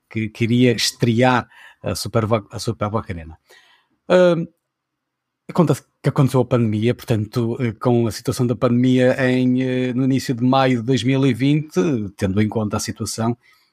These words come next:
foi decidido, eh, cancelar a realização do evento e, eh, a-, apontar para o ano seguinte.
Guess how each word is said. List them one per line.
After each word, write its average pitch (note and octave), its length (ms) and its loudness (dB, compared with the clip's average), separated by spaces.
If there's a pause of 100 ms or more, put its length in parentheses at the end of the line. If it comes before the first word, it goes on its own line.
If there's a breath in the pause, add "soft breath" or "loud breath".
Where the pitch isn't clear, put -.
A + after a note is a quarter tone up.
(160)
foi - 220 -6
decidido, G#2+ 800 -2
eh, B2+ 160 -4
cancelar A2+ 600 2
a A2 60 0
realização F#2+ 640 -2
do G#2+ 160 2
evento A#2 460 2 (600 loud breath)
e, E2 380 -16
eh, D#2+ 120 -18 (500)
a-, A#2 240 -8
apontar G#2+ 520 -2
para A2 220 -2
o A2+ 160 0
ano A#2 160 4
seguinte. C#3+ 600 0